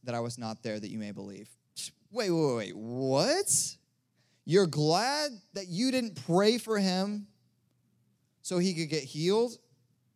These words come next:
And now you're telling me he's dead? I mean, talk about a real, like, head turner, like, is this the same guy I was following yesterday who, who raised somebody f-, from the dead and, and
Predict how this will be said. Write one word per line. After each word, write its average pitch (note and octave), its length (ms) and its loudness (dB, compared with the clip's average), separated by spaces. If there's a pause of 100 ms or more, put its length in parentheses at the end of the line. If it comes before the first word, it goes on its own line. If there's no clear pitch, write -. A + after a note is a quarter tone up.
(600)
And C#3 100 -10
now C#3+ 80 -4
you're F3 160 -4
telling F3+ 240 -8
me D#3+ 80 -4
he's B2+ 240 -6
dead? F#3+ 560 -8 (580)
I G3 60 -12
mean, G#3+ 140 -6
talk C4+ 320 -14
about C#4 240 -6
a - 20 -2
real, F3+ 500 0
like, C#3+ 220 -6
head E3 260 -12
turner, C#3 300 -10
like, A#2 440 -10 (1500)
is D#3 220 -4
this C4 220 -2
the G#4 120 -4
same A#3 340 -2
guy G#3+ 240 2
I F3 140 -2
was D#3+ 200 -2
following E3 520 -2
yesterday F3+ 560 -2
who, D#3 360 -2
who D3 220 -4
raised D#3+ 320 -2
somebody E3+ 320 -6
f-, E3 160 -8 (360)
from F#3 180 -6
the E3 80 -2
dead E3+ 560 -2
and, D3+ 240 -10
and C#3+ 400 -8